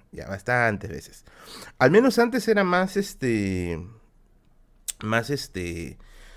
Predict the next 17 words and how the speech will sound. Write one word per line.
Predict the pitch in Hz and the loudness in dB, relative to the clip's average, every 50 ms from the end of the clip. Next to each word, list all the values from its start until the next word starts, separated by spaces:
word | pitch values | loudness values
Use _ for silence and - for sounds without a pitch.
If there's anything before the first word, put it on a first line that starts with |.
| - - - | -20 -16 -4
más | - 131 139 | -2 -2 0
seguido. | - 156 196 233 220 175 - | 0 0 2 4 4 4 6
Oye, | 180 269 311 294 | 6 6 6 6
Pamela | 254 247 262 262 262 | 6 4 4 4 4
Gómez, | 254 262 233 180 156 165 | 4 6 4 4 4 4
gracias. | 202 254 254 - 170 151 | 4 2 4 2 0 0
Espero | 160 - - 214 240 208 | 0 0 2 2 4 4
que | 208 | 2
de | 180 165 | 4 4
verdad | 151 147 185 180 | 4 2 2 0
te | 170 | -2
esté | 185 - - 180 | -4 -4 -6 -4
sirviendo | - 196 175 175 175 170 180 | -4 -2 -2 0 0 0 -2
mi | 175 165 | -4 -2
contenido. | 156 147 127 113 113 117 113 98 90 92 101 | -2 -4 -2 -2 -2 -2 -2 -4 -4 -6 -6
Gracias, | 117 120 143 131 131 120 | -6 -6 -6 -4 -4 -4
linda. | 113 101 92 92 - | -4 -4 -4 -6 -8